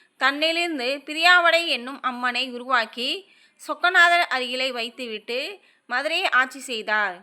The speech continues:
எனவேதான் மீனாட்சி அம்மன் தனி சப்பரத்தில் எழுந்தள்ளுகிறார். பிரியாவடை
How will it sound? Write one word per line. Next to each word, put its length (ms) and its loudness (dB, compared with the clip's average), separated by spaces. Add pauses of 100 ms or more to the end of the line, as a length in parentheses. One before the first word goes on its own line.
(960)
எனவேதான் 760 10 (320)
மீனாட்சி 500 4 (100)
அம்மன் 280 0 (320)
தனி 180 4 (100)
சப்பரத்தில் 560 2 (240)
எழுந்தள்ளுகிறார். 880 0 (560)
பிரியாவடை 560 6